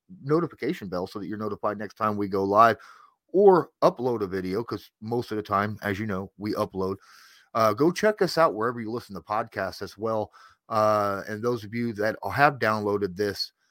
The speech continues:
and are listening to the audio podcast, thank you so much for your support. Now,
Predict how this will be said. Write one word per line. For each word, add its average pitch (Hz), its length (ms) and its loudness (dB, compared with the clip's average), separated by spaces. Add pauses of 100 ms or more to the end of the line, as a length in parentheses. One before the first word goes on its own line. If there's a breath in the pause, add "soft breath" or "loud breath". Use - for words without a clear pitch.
(280)
and 107 200 -6
are 107 200 -2
listening 107 380 -6
to 123 120 -6
the 110 140 -4
audio 104 340 0
podcast, 101 680 -2 (260)
thank 120 260 -6
you 113 220 -6
so 104 340 -4
much 95 300 -6 (140)
for 95 180 -4
your 85 280 -8
support. 90 520 -8 (880 loud breath)
Now, 143 420 8